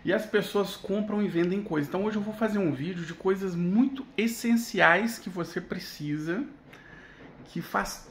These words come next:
toda a diferença aqui em casa, na nossa casa, no dia a dia, e que você economiza tempo e muito dinheiro, tá? Vamos começar.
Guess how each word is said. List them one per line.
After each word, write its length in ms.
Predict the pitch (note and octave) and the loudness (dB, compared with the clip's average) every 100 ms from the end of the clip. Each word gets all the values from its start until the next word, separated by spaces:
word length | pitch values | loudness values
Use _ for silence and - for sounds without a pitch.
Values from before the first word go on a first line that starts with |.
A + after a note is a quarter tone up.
| - | -2
toda 340 | G3+ B3+ C4+ | 4 4 4
a 40 | |
diferença 840 | A#3+ A#3 - D#3+ D3 G3+ - A3+ C4+ | 0 2 2 4 4 2 0 -2 2
aqui 320 | F3 D#3+ - | 0 0 0
em 100 | B3 | 2
casa, 460 | B3+ - E3+ G3+ G#3 | 2 6 6 6 4
na 140 | F#3+ | 2
nossa 320 | F3+ G3+ A3 G3 | 2 2 0 -2
casa, 420 | - D3+ E3+ F3+ | -2 0 0 2
no 140 | F3 | 0
dia 220 | C#3+ D3+ | 0 -2
a 60 | D3+ | -2
dia, 460 | B2+ B2+ C3+ D#3+ F#3+ - - - - | -2 -4 0 0 -2 -10 -20 -20 -14
e 60 | C#3+ | -14
que 120 | - | -10
você 280 | F3 F#3 G3+ | -6 -4 -4
economiza 680 | G3+ G#3 G3 F3 F#3 F#3 | -2 -2 0 2 0 -2
tempo 420 | F#3 - G3+ G#3 - - - | -4 -4 -4 -4 -6 -14 -2
e 100 | G3+ | 0
muito 460 | F3+ F3 G#3 G#3 | 2 2 0 -2
dinheiro, 580 | F3+ F#3 F3 B2 B2+ B2 A#2 | -6 -2 0 0 -2 -4 -2
tá? 280 | D3 F3 - - - | -2 -2 -4 -8 -12
Vamos 480 | C#3 E3 E4+ F#4+ E4 | 2 6 10 8 8
começar. 920 | C4+ C#4+ C4 E3+ - - G#3 F#3+ - | 8 10 10 10 6 6 8 8 6